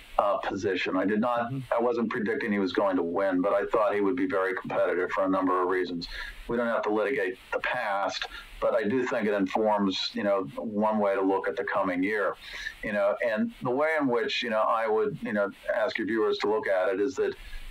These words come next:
Speaker 1: you know, Trump has forty percent of the vote tied down.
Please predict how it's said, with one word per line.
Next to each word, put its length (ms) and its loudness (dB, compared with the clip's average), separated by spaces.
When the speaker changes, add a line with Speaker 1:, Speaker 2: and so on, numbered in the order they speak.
Speaker 1:
you 80 -2
know, 160 0
Trump 400 0
has 140 -2
forty 340 0
percent 340 -2
of 80 0
the 80 0
vote 380 2
tied 340 0
down. 400 0